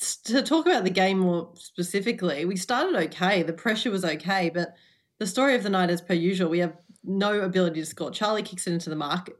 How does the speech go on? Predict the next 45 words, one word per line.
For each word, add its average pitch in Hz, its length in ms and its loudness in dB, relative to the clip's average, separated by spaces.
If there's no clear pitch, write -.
albeit 170 380 -2
Motlop - 440 -6
mopped - 360 -4
that - 140 -6
up 185 200 -4
and 170 120 -4
finished 170 320 -8
it. 196 160 -2
Always 214 260 4
kicks 196 240 -6
it 185 60 0
out 180 100 2
on 170 80 0
the 170 60 -4
full. 156 300 -6
Harry 202 440 2
gets 190 240 -2
that - 220 -4
chance 170 400 -2
where 160 280 -2
Holland's 180 420 2
kind 180 180 -2
of 160 120 -4
dribbled 180 340 4
it - 300 -4
to 185 200 0
him 175 140 4
and 170 80 2
he's 160 100 -2
basically 202 420 2
on 202 180 4
the 180 40 6
goal 180 260 4
line 165 200 2
and 160 80 -4
couldn't 165 180 -2
even 156 160 -6
score. - 320 -12
Harry 170 280 0
kicks 180 240 -10
it 202 40 -6
out 196 200 2
on 196 80 0
the 202 80 -4
full. 202 400 0